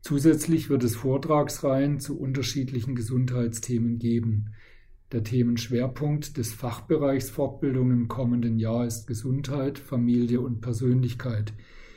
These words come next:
Hier gibt es unter anderem mehr Fortbildungen zur Resilienz und Achtsamkeit. Ich möchte auch den Punkt Arbeitszeiterfassung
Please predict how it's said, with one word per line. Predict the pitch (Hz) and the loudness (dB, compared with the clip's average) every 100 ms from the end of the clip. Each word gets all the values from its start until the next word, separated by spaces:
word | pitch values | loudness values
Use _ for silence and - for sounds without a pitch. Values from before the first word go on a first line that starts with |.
| - - | -20 0
Hier | 143 | 4
gibt | 143 160 135 | 6 6 2
es | - | -2
unter | 160 120 - | -2 -2 -2
anderem | 131 135 139 135 135 107 - | -4 -4 0 2 2 0 0
mehr | 123 120 | 2 2
Fortbildungen | 113 123 117 - 123 120 123 113 | 0 -4 -6 -4 -2 2 0 0
zur | - 123 | -4 -2
Resilienz | 117 110 123 113 113 113 120 - | -2 -2 -2 -2 -2 -2 -2 -4
und | 151 127 | -6 -6
Achtsamkeit. | 139 - - 123 113 123 107 104 - - - - - - - - - - - - - - - - - - - | -6 -8 -4 -4 -4 -4 -6 -8 -14 -20 -20 -20 -20 -20 -20 -20 -20 -20 -20 -20 -16 -14 -14 -14 -16 -16 0
Ich | |
möchte | 160 165 185 | 2 6 8
auch | 165 | 8
den | 180 147 | 4 0
Punkt | 156 151 | 0 -2
Arbeitszeiterfassung | - 135 139 139 - - 131 127 127 - - - 123 139 123 143 120 113 | 0 2 4 4 0 -2 0 2 0 -6 -10 -8 -6 -4 -2 0 2 0